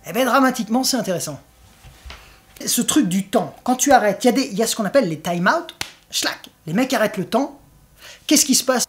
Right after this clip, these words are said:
quand ce temps est arrêté ? On retourne, on discute de la stratégie adoptée, et on revient, et on relance la partie. Donc là, tu te rends bien compte que ce qui se passe dans le hors-champ, dans le hors-temps,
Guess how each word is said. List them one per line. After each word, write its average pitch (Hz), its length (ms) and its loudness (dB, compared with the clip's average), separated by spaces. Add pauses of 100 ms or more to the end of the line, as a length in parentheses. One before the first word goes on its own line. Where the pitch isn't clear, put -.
quand 196 100 -6
ce 226 140 -2
temps 240 220 -2
est 202 140 -2
arrêté ? 196 380 -2
On 208 140 0
retourne, 262 540 2
on 214 100 0
discute 214 360 -2
de 196 100 2
la 196 100 -2
stratégie 226 540 -4
adoptée, 208 600 -4 (220)
et 311 100 6
on 302 180 8
revient, 226 420 4 (520)
et 311 80 6
on 294 120 8
relance 277 340 4
la 240 100 2
partie. 190 480 -2 (140)
Donc 170 180 -6
là, 294 120 4
tu 285 160 -2
te - 80 -10
rends 208 160 -2
bien 233 220 0
compte 254 220 -2
que 190 100 -4
ce - 100 -8
qui 233 100 -2
se - 100 -6
passe 233 300 -2
dans 175 120 -4
le 170 280 -4
hors-champ, 294 560 -2 (280)
dans 139 100 -8
le 175 260 -6
hors-temps, 294 520 2